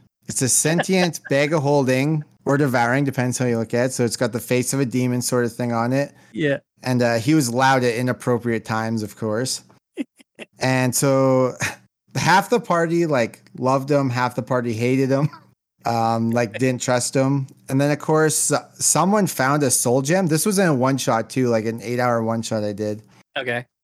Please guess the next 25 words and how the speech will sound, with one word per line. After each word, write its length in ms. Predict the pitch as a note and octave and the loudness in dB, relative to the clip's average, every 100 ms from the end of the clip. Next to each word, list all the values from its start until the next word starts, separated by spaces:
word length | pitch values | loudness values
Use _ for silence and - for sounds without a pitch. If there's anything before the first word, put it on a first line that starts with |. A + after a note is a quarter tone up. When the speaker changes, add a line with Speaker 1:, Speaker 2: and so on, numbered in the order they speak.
| _ - | _ -6
Speaker 1:
So 140 | C#3+ | -2
they 100 | C#3 | 0
found 280 | D3+ E3+ F#3 | 2 2 2
a 40 | |
soul 220 | - D3+ A#2+ | 0 0 0
gem. 240 | B2 B2+ | 0 0
Someone 300 | - C#3+ D#3+ | 0 0 0
put 260 | - D3+ D3+ | -2 -2 0
it 140 | D#3+ | -2
in 140 | D3+ D3 | 0 0
the 80 | |
bag. 540 | A2+ C3 C3 A#2+ A#2 - | 2 2 2 2 -2 -8
Of 80 | A#2+ | -6
course, 300 | - D#3 - | 0 0 0
Philip 400 | - C#3+ C#3 - | 0 2 2 -2
ate 260 | A2+ C#3 A#2+ | -2 0 0
it. 240 | A2 - _ A#3 - | -4 -8 _ -14 -4
So 100 | D3 | 0
Speaker 2:
<laughs> 0 | |
Speaker 1:
now 440 | D3 D3+ D#3+ D#3 - - - | 2 2 2 2 -2 -14 -6
they're 120 | C3 | -6
freaking 640 | - - D#3+ F#3+ F3 D#3+ | -4 -2 2 2 2 2
out 280 | D#3+ D#3 C#3 | 2 2 0
that 180 | C3+ B2 | -4 -2
this 400 | C3 B2 - | -2 -2 -4